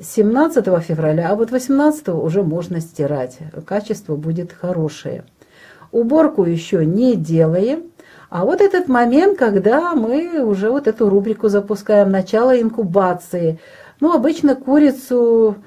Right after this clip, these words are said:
э, квочку подсыпают яйца, но сейчас очень много инкубаторов своих собственных. Так вот, или гусыню, индюшку. Вот нужно тридцать дней, двадцать восемь-тридцать дней для того, чтобы индюшка или гусыня высидела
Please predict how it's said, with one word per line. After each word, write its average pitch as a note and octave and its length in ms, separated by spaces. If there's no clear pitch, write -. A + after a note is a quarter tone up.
э, D#3+ 360
квочку G3+ 640
подсыпают F#3 800
яйца, C4+ 680
но A3 200
сейчас G3+ 440
очень F3 240
много E3 480
инкубаторов G3 720
своих C#4+ 300
собственных. C4 520
Так A#3 200
вот, F3+ 300
или F#4 240
гусыню, A3 720
индюшку. G#3 720
Вот F#3+ 220
нужно C#4 380
тридцать A#3 480
дней, D#4 460
двадцать G#3 300
восемь-тридцать F#3+ 640
дней D4+ 140
для G3+ 160
того, F#3+ 300
чтобы G3+ 380
индюшка F#3+ 460
или E3+ 260
гусыня B3 640
высидела B3+ 720